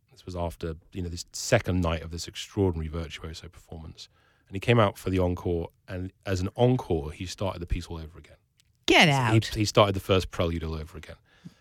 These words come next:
Speaker 1: And it was this amazing, and he, big smile on his face, and it was this amazing message of, of, of kind of rebirth, this idea that
Speaker 2: Mm-hmm.
Speaker 1: actually after these amazing things,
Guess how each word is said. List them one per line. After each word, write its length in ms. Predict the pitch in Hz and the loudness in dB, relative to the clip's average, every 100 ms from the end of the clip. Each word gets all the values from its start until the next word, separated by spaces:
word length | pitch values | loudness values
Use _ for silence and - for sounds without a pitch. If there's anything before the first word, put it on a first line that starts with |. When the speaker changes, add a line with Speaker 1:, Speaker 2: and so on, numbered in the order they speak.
| _ | _
Speaker 1:
And 80 | 127 | 4
it 40 | 127 | 6
was 100 | 127 | 8
this 100 | 131 | 8
amazing, 520 | 139 170 208 151 123 | 8 10 8 6 4
and 100 | 110 | 2
he, 60 | 107 | 2
big 440 | 104 110 120 127 | 2 -2 2 2
smile 240 | - 76 73 | 2 -2 -2
on 40 | |
his 80 | 76 | -6
face, 220 | 76 78 | -6 -4
and 60 | 104 | 0
it 20 | |
was 100 | 104 | 2
this 140 | 113 | 4
amazing 400 | 110 131 151 123 | 6 6 6 6
message 400 | 101 98 90 80 - | 4 2 0 -2 -4
of, 320 | 90 85 - _ - | -2 -2 -6 _ -10
of, 180 | 95 - - | -8 -8 -10
of 120 | 98 | -6
kind 140 | 127 | -2
of 120 | 113 | -2
rebirth, 460 | 107 147 117 - - | 0 -2 -2 -10 -8
this 200 | - 123 | -4 4
idea 320 | 110 110 185 - | 10 12 12 12
that 80 | |
Speaker 2:
Mm-hmm. 140 | 104 214 | 12 10
Speaker 1:
actually 180 | 226 - | 8 6
after 300 | 110 107 98 | 4 4 2
these 180 | 101 98 | 2 4
amazing 400 | 101 110 110 101 | 6 6 4 2
things, 400 | 104 95 92 | 2 2 0